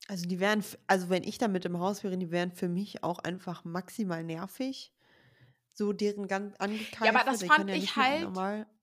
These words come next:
Speaker 2: ja,
Speaker 1: Ja.
Speaker 2: aber das fand ich halt ein bisschen läppsch, dass sie gesagt haben, „Ja, ihr streitet euch zu viel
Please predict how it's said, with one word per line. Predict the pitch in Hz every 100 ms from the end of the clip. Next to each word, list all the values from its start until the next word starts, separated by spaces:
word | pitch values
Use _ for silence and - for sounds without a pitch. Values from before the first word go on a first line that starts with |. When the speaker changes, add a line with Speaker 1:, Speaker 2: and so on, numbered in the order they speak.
| -
Speaker 2:
ja, | 160
Speaker 1:
Ja. | 196 180 226
Speaker 2:
aber | - 294
das | 226 220
fand | 269 247
ich | 240
halt | 202
ein |
bisschen | 202 208 185
läppsch, | 175 220 240 -
dass | 214
sie | 190
gesagt | 180 208
haben, | 214 196
„Ja, | 185
ihr | -
streitet | 185 - 208 254 269 -
euch | 240 247
zu | 254
viel | 240 247 262